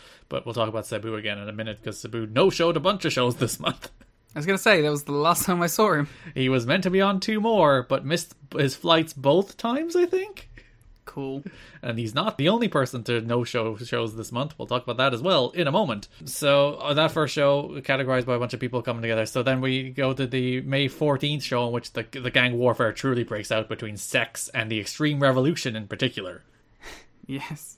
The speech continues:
Speaker 1: That show opens with, we mentioned the, the Gilberti Raw opening promo, but then Extreme Revolution confronts them. They have a big brawl, but S-,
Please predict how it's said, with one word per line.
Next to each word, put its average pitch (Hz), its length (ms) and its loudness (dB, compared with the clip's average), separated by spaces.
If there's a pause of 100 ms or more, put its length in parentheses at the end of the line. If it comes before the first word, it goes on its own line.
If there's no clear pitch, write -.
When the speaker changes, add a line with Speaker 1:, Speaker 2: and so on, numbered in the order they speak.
(100)
Speaker 1:
That 135 200 0
show 131 180 2
opens 123 280 0
with, 120 180 -6
we 123 140 -6
mentioned 117 320 -4
the, 113 140 -4
the 113 240 -4
Gilberti 110 640 -4
Raw 110 380 0
opening 117 380 -4
promo, 117 360 -2
but 113 100 -4
then 107 140 -2
Extreme 110 280 -8
Revolution 113 420 -6
confronts 139 460 -4
them. 135 260 -4
They 117 120 -2
have 110 180 -4
a - 20 -14
big 110 200 -6
brawl, 117 320 0
but 117 240 -6
S-, - 160 -14